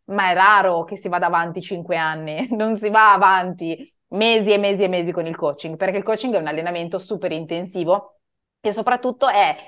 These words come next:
una fase in cui il, si, si creano delle,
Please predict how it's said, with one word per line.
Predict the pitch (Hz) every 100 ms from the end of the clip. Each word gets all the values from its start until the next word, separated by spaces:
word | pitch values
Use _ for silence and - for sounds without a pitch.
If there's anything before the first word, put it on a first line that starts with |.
| _
una | - 233 208 180
fase | 180 240 240 277 302 294
in | 220 220
cui | - 214 165 151 147 - _
il, | 226 220 202 190 180
si, | - 226 208 190 190 185
si | 175 - 240
creano | 254 226 175 170 175
delle, | 202 202 190 180